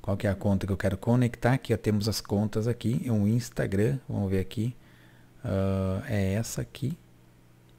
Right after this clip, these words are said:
Aqui, ó, conta do Instagram já está aqui. Então eu marco essa conta aqui, tiro essa aqui, tá? Se você quisesse fazer campanha para o WhatsApp, você ia conecta-, clicar em conectar essa conta do WhatsApp aqui. Mas no caso,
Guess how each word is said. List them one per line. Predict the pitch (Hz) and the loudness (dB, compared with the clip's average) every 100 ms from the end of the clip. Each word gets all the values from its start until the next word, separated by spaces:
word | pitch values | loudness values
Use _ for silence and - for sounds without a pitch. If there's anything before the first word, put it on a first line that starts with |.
| - - - _ - - - - - - - | -20 -20 -20 _ -20 -20 -20 -20 -20 -20 -4
Aqui, | 98 95 | -2 0
ó, | 80 | -2
conta | - 120 120 | 2 2 4
do | 135 | 4
Instagram | 143 - 143 127 165 170 | 2 2 2 4 4 2
já | 123 139 180 | 0 2 0
está | - 151 | 0 -4
aqui. | - 156 160 - - - | -2 -2 -2 -6 -20 -8
Então | - | 2
eu | 123 123 | 6 6
marco | 113 117 160 165 | 6 6 4 2
essa | 160 160 | -2 -2
conta | 139 143 135 | 0 0 -2
aqui, | - 127 139 - | -2 -2 -2 -4
tiro | - 123 170 175 | 0 4 6 4
essa | 135 | 2
aqui, | 131 - 131 - - - | -2 -2 -4 -6 -16 -12
tá? | - 107 | -6 -4
Se | 113 | -2
você | - | -4
quisesse | 113 117 113 - | 0 2 2 0
fazer | 113 117 104 | 0 0 0
campanha | - 107 98 110 113 | 0 0 4 6 6
para | - 113 110 | 6 6 8
o | |
WhatsApp, | 107 95 104 107 | 6 4 2 2
você | - 131 | 2 2
ia | 120 | 4
conecta-, | 117 123 110 - - - | 2 0 0 -2 -8 -8
clicar | - 107 - 107 | -2 0 2 0
em | |
conectar | 104 113 107 - 107 | 2 0 0 2 0
essa | 104 95 | 2 -2
conta | 113 107 110 | -2 0 2
do | |
WhatsApp | 120 117 - 117 156 | 0 0 -2 -2 -2
aqui. | - 98 | -2 -2
Mas | 98 | 0
no | 113 | 0
caso, | - 117 | 2 0